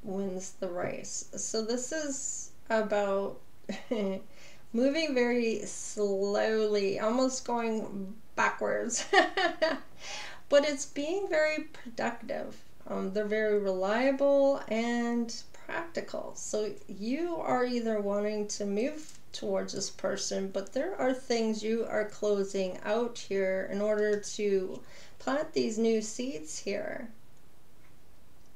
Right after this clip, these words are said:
Oh, this is beautiful. Okay, so what's the fortune and your wealth like? What's that coming in for you? What's your fortune and your wealth? Okay.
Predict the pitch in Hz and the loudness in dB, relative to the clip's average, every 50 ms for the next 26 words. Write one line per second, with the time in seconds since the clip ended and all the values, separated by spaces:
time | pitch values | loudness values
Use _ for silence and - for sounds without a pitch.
0 | - - - - - - - 233 254 294 285 247 226 247 240 - 262 262 - - | -10 -10 -10 -10 -10 -8 -6 -6 -4 -2 -2 -2 -2 -4 -4 -2 -4 -4 -4 -4
1 | - 220 214 226 285 294 - - - - 175 - - 208 - - - - - - | -4 -4 -4 -2 -4 -6 -8 -6 -4 -2 -2 -2 -4 -6 -8 -10 -10 -10 -10 -10
2 | - - - - - - - 349 440 415 - - - 508 494 508 508 508 523 508 | -10 -10 -10 -10 -10 -4 -2 -2 -2 -2 -4 -6 -4 -2 0 0 0 -2 -4 -4
3 | - - - - - - 285 277 277 269 262 262 262 262 - - - - - - | -6 -6 -6 -4 0 4 6 6 6 6 6 6 4 4 2 2 -2 -6 -8 -8
4 | - - - - - - - - - 294 339 381 - - - - 494 427 - - | -6 -6 -6 -6 -6 -8 -8 -2 0 0 0 0 -2 -6 -4 -2 -2 -2 0 4
5 | - 269 277 285 - - 311 285 269 254 247 240 226 226 214 208 202 214 214 202 | 6 6 6 6 4 0 2 2 2 2 2 2 2 2 4 4 4 4 6 4
6 | - - - - - - - - - - - - - - - 262 262 - - - | 4 2 -2 -4 -4 -2 -2 -2 -4 -4 -6 -6 -8 -4 -4 -4 -2 -2 -4 -4
7 | - - - - - - - - - - - - - 208 208 208 202 196 190 196 | -2 0 0 0 0 0 -4 -6 -8 -8 -8 -4 -2 0 0 2 0 -2 -4 -4
8 | 190 - - - - - - - - - - - - 208 202 196 - - - - | -6 -8 -8 -4 -4 0 0 0 0 0 -2 -4 -4 -6 -6 -8 -8 -10 -10 -10
9 | - - - - - - - 269 277 - - - 302 285 - - 240 226 233 - | -10 -10 -10 -8 -8 -4 -4 -4 -4 -2 -4 -4 -4 -4 -4 -2 -2 -2 -2 -2
10 | - 233 226 220 214 208 208 202 190 196 - - - - - - - - - - | -4 -2 -2 -2 -2 0 -2 -2 -2 -2 -2 -2 -2 -4 -6 -8 -10 -10 -10 -10
11 | - - - - - - - - - - - - - - - - - - - 359 | -10 -8 -8 -8 -10 -10 -10 -12 -12 -12 -12 -12 -12 -12 -12 -12 -10 -10 -8 -10
12 | 381 - - - - - 269 285 285 285 285 | -10 -10 -4 -2 -2 0 0 0 -2 -4 -6